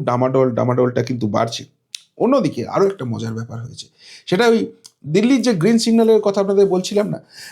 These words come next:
দেখুন, আমরা এতদিন যেটা দেখছিলাম, এখানকার রাজ্য নেতারা, তারা এইটা নিয়ে কথা বলছিলেন, বিজেপি যারা রাজ্য নেতা রয়েছেন, শুভেন্দু অধিকারী, সুকান্ত মজুমদার, শ্রমিক ভট্টাচার্য, সকলেই এটা নিয়ে তাদের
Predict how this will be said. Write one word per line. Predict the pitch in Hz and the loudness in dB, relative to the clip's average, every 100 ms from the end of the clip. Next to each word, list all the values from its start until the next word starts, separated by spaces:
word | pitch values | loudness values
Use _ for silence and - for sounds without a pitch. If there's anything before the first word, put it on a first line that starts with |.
| - | -2
দেখুন, | 240 240 165 - _ - _ _ _ _ _ | 0 2 0 -6 _ -20 _ _ _ _ _
আমরা | 220 277 254 - 208 | -2 2 0 0 -4
এতদিন | 262 254 254 | 0 0 2
যেটা | 247 226 214 | 2 4 2
দেখছিলাম, | 202 226 175 160 - - 190 | 2 2 2 0 -8 -6 -2
এখানকার | 202 269 269 285 233 | 0 0 0 0 2
রাজ্য | 185 170 185 247 | 0 -2 0 2
নেতারা, | 190 190 165 - - _ _ _ _ - - _ 156 | 2 2 0 -2 -6 _ _ _ _ -16 -16 _ 0
তারা | 180 233 247 202 | 2 2 0 0
এইটা | 214 220 220 | 2 2 2
নিয়ে | 226 190 | 2 0
কথা | 165 151 | 0 2
বলছিলেন, | 123 117 110 113 | 0 -2 -4 0
বিজেপি | 143 165 175 | 0 2 2
যারা | 165 170 160 | 2 2 2
রাজ্য | 135 131 139 | 2 0 -2
নেতা | 139 | 0
রয়েছেন, | 131 196 196 98 - - - - | 4 4 2 -8 -16 -20 -8 0
শুভেন্দু | 226 214 190 | 2 4 2
অধিকারী, | 190 165 156 156 151 _ - | 2 2 4 2 0 _ -2
সুকান্ত | 226 208 190 170 | 0 2 0 0
মজুমদার, | 160 156 151 143 139 - - | 0 2 2 2 -2 -10 -8
শ্রমিক | - 233 220 | -2 0 2
ভট্টাচার্য, | 196 190 175 160 156 135 - - - | 0 0 0 0 0 -2 -4 -16 -6
সকলেই | 285 269 269 214 | -2 2 2 2
এটা | 196 | 2
নিয়ে | 202 196 | 2 0
তাদের | 170 | 0